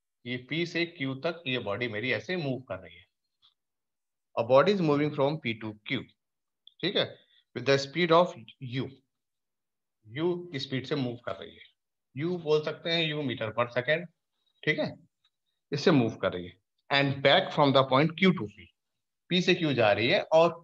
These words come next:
Q से P फिर आ रही है, Back कर रही है, अब उसकी speed बदल गई, let उसकी speed हो गई V meter per second। यानी हमारा एक बॉडी है,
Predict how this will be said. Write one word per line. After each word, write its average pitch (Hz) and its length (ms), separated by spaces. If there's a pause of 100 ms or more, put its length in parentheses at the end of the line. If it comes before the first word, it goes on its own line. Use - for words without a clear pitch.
Q 220 160
से 208 160 (160)
P 156 180
फिर 113 140
आ 107 140
रही 101 180
है, 180 120 (840)
Back 135 360
कर 113 120
रही 104 180
है, 165 100 (380)
अब 175 100
उसकी 208 180
speed 196 280
बदल 117 240
गई, 90 160 (520)
let 160 180
उसकी 160 220
speed 139 280
हो 104 100
गई 139 240 (560)
V 147 240
meter 107 280
per 98 160
second। - 360 (720)
यानी 156 140
हमारा 185 200
एक 165 80
बॉडी 131 260
है, 135 180